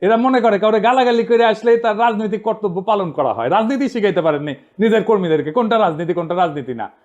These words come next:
রাজনীতি কেমনে করতে হয় সেটাও শিখাইতে পারেন নাই। আমি মাঝে মাঝে কমেন্টগুলো দেখি, আপনাদের দেখাই।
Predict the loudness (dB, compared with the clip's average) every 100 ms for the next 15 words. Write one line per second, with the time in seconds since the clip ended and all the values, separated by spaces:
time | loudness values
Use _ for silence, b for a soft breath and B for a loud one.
0 | _ -2 0 2 0 0 0 0 -2 0
1 | -2 2 0 0 -2 -2 -2 -4 -6 -14
2 | -18 _ _ _ _ 0 2 2 2 2
3 | 2 0 0 0 0 0 0 0 0 -4
4 | -4 -6 b b -4 0 0 -2